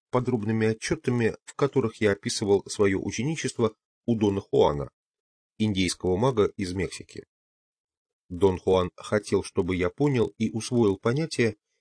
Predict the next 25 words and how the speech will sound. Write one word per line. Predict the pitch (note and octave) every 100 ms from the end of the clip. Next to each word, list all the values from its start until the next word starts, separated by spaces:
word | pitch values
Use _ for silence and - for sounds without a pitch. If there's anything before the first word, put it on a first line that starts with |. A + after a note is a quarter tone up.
| _ _
и | C3+ -
практические | - B2 - A2+ A2 - B2+
методы, | B2+ F2+ D2+ D2+ C2+ - _ _ _ A2+
бывшие | G#2 G2+ - G2+
для | F2
меня | G2+ G#2
поначалу | G2 F#2+ G2 D3+ D3 C3+ -
совершенно | - G#2 G2+ - G#2+ G#2 -
чуждыми. | - A2 D#2+ - A#1+ - _ _ _ _ _ _ _ _ _ _ _ _ _ _ -
Поэтому | G3 A3 F3+ E3
мне | D#3+ D3+
не | A#2
оставалось | B2+ - C3+ A#2 G#2 G2+
ничего | G#2+ - G2+ G2+
другого, | G2 G#2 D#3 C#3+
как | - -
только | A#2+ - A2 - _ _ _ _
представить | A2+ A2+ - A2+ F#2 -
его | F#2 F2
учение | F#2+ - D#3+ D#3 C3+ -
в | A2
виде | B2+ E3 D#3 - -
повествования | A2+ G#2+ - A2+ G2+ F2+ E2+ E2+
о |
том, | - F3+